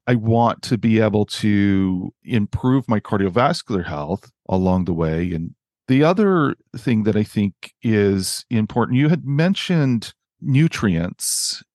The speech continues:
and phytochemicals, and it seems like a plant-based diet that contains variety, and,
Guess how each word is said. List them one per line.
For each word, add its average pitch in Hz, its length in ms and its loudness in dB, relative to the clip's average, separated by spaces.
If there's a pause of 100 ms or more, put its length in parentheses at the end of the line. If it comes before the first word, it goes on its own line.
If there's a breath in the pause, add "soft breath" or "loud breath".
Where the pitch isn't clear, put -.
(100)
and 92 240 -4
phytochemicals, 117 960 0 (200)
and 151 220 0
it 160 140 0
seems 190 600 0
like 151 480 0 (200)
a 117 120 0
plant-based 143 720 0
diet 120 480 2 (140)
that 98 360 2 (280)
contains 120 920 0 (100)
variety, 104 1000 0
and, 104 320 -2